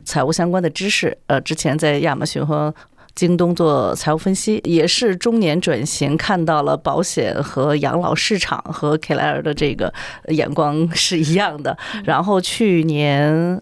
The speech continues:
Speaker 1: 对，二零二四年加入了友邦，五月份和，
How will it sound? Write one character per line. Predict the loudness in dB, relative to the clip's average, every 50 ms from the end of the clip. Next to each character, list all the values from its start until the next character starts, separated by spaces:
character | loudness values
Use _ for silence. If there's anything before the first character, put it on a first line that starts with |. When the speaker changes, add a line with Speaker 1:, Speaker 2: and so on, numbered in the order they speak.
| -4 -2
Speaker 1:
对， | 2 2 4 4
二 | 4 2 2
零 | 2 2 4
二 | 4 2 2 0
四 | -2 -2 -2 0 2
年 | 2 2 2 2 2
加 | 0 0 0 0 2
入 | 2 0 2
了 | 2 2 2 2 2 2 2 2
友 | 2 2 0 0
邦， | 0 -2 -2 -4 -6 _ _ _
五 | -4 0 2 2
月 | 2 2
份 | 0 -2 -2 0
和， | 0 2 2 2 2